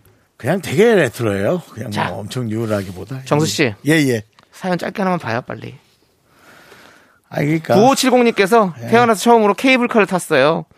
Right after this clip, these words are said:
Speaker 2: 이 나이 먹고 해상 케이블카 처음 탔다고 이렇게 좋아하는 게 조금 부끄럽지만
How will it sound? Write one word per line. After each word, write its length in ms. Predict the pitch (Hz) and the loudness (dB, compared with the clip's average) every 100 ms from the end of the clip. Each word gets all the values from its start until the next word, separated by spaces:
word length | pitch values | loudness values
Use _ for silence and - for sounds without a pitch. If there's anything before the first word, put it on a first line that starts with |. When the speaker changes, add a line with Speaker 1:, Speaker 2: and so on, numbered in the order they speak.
| _ - - - | _ -20 -16 0
Speaker 2:
이 100 | 165 | 2
나이 180 | 208 220 | 4 2
먹고 280 | 190 - 185 | -2 0 2
해상 240 | 208 220 | 2 2
케이블카 380 | 220 202 165 185 | 2 2 2 -2
처음 220 | - 214 | 0 0
탔다고 540 | 220 - 165 135 147 139 | 0 0 0 2 0 2
이렇게 240 | 156 175 | 0 -2
좋아하는 400 | - 151 160 156 | 0 2 2 2
게 100 | 160 | -2
조금 320 | - - 359 | -2 -2 -2
부끄럽지만 840 | 240 233 254 220 185 170 170 165 | -4 -2 -2 0 -2 0 0 0